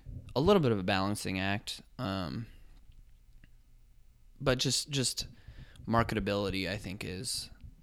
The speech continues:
the big aspect there. But I think for personal work, it's a completely different kind of mindset,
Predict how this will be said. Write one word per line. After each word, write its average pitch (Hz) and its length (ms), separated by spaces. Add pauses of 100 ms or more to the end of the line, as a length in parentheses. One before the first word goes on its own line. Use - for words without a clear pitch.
(140)
the 117 80
big 101 280
aspect - 520
there. 85 420 (520)
But 110 120
I - 20
think 127 240 (440)
for 107 120
personal 131 640
work, 104 360 (280)
it's - 540 (1800)
a 123 40
completely 123 540
different 107 800 (540)
kind 113 180
of 110 140 (560)
mindset, 90 800